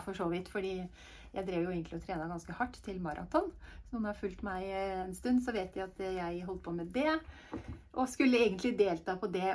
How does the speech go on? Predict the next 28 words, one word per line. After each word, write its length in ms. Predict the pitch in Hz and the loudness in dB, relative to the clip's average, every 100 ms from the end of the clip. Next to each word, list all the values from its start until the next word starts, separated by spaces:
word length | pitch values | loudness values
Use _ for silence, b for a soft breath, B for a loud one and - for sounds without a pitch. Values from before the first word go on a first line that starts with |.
| 180 | 0
om 240 | 180 180 | -2 -2
et 140 | 180 180 | -2 -4
par 160 | 190 | -2
uker, 380 | 190 196 294 311 | -2 -2 0 2
men 220 | 240 233 220 | 4 2 0
det 300 | 233 254 247 240 233 | 2 6 6 4 0
kan 240 | - 208 185 | -6 -6 -4
jeg 80 | 175 | -4
nok, 320 | 185 - - | -6 -10 -8
eh, 460 | 185 185 180 175 180 | -4 -4 -4 -4 -6
innse 460 | 180 170 - 180 175 | -4 -4 -4 -6 -4
at, 300 | 170 - - | -4 -6 -8
eh, 240 | 170 165 160 160 165 254 - - | -4 -2 -2 -4 -6 -12 -12 -10
det 140 | 160 160 | -8 -8
skal 240 | - 175 | -8 -8
jeg 80 | 170 | -6
nok 240 | 180 175 - 202 | -8 -10 -6 -4
utsette 420 | 175 175 175 180 | -4 -6 -4 -2
til 100 | 180 175 | 0 0
neste 240 | 180 - | -2 -2
år. 240 | 175 180 180 B B B B - | 2 2 0 B B B B -8
Men, 300 | - 196 190 | -4 -2 -2
eh, 180 | 190 190 | 0 0
det 240 | 180 190 | 0 -2
får 160 | 190 185 | -2 -4
nå 80 | 190 | -2
være. 460 | 202 175 254 311 320 - - | -2 2 2 2 -2 -14 -12
Eh, 880 | 214 208 208 208 202 202 208 240 | -8 -6 -6 -6 -6 -8 -8 -10